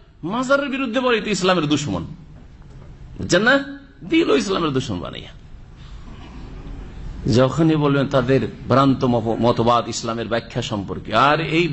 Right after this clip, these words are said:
এই, এই ব্যাখ্যা ইসলামের নয়, আরে এ হচ্ছে ধর্মশত্রু, জি, হ্যাঁ, এ হচ্ছে নাস্তিকদের লোক,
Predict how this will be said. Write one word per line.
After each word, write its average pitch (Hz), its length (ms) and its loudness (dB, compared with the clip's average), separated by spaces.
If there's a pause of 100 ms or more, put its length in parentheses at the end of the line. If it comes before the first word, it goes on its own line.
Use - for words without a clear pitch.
এই, 151 120 2
এই 160 240 0
ব্যাখ্যা 147 300 0
ইসলামের 139 360 2
নয়, 110 340 0
আরে 180 460 4
এ 143 60 4
হচ্ছে 160 440 2 (540)
ধর্মশত্রু, 143 640 0 (520)
জি, - 140 -14 (540)
হ্যাঁ, 131 220 4
এ 139 100 4
হচ্ছে 156 260 4
নাস্তিকদের 117 680 -2
লোক, 78 140 -12